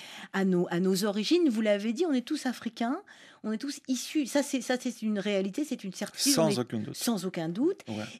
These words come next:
Speaker 1: Et autre chose étonnante que l'on découvre et qu'on peut découvrir, euh, qu'on découvrira dans vos cours, euh, au Collège de France,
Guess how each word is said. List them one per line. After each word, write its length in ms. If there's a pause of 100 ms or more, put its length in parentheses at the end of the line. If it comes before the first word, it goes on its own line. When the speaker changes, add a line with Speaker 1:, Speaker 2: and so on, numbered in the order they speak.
(100)
Speaker 1:
Et 100 (180)
autre 280
chose 200
étonnante 320
que 100
l'on 120
découvre 460
et 20
qu'on 240
peut 140
découvrir, 480
euh, 80 (200)
qu'on 60
découvrira 260
dans 120
vos 100
cours, 280
euh, 100
au 100
Collège 280
de 80
France, 340